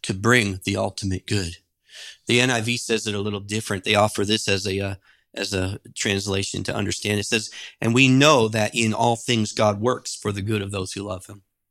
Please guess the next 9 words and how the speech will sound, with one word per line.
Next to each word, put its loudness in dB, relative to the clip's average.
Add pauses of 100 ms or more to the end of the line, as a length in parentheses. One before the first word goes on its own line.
(760)
It's -8
an -6
interesting -2
way 2
of -4
looking -2
at 0
it, -4
but -4